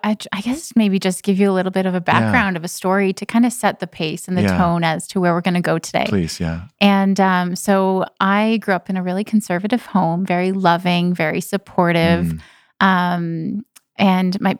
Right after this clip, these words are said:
Speaker 1: my parents were always, you know, showing us the best that they could in terms of how to succeed and how to,
Speaker 2: Mm.
Speaker 1: you know,
Speaker 2: Mm-hmm.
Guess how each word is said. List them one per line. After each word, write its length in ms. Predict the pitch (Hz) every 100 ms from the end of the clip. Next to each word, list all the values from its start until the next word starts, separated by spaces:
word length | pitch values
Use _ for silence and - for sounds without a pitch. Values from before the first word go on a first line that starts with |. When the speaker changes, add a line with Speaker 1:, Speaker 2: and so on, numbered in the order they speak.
| -
Speaker 1:
my 280 | 196 190 196
parents 300 | - 208 202
were 100 | 202
always, 460 | 220 214 214 196 -
you 100 | 240
know, 240 | 185 185 - _
showing 360 | - 254 247 233
us 280 | 190 196 -
the 80 | -
best 240 | 190 180 -
that 120 | 185
they 160 | 175
could 440 | 175 196 165 - 190 -
in 100 | 190
terms 340 | - 180 175
of 260 | 170 170 190 - - _
how 140 | -
to 100 | 202
succeed 540 | 202 208 - 190 170 165
and 120 | 170
how 140 | 208
to, 60 | 185 185 175 -
Speaker 2:
Mm. 80 | 254
Speaker 1:
you 100 | 208
know, 140 | 208
Speaker 2:
Mm-hmm. 80 | 190